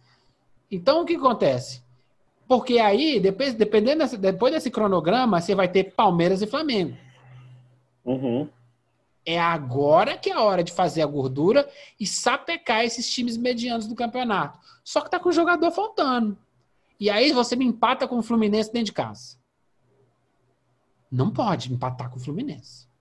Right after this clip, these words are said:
Speaker 1: Não pode empatar com o Goiás. Certo?
Speaker 2: Certo.
Speaker 1: Mas tá jogando com, vai,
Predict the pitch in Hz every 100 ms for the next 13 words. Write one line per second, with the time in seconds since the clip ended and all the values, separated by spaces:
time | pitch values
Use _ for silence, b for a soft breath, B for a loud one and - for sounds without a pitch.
0 | _ _ _ _ _ _ _ _ _ _
1 | _ _ 190 320 - 185 208 240 240 220
2 | 214 190 226 226 311 139 123 - - _
3 | _ _ _ _ _ _ _ - 151 277
4 | - - _ _ _ _ _ _ - 131
5 | 123 - - _ - 220 123 117 123 131
6 | 143 170 143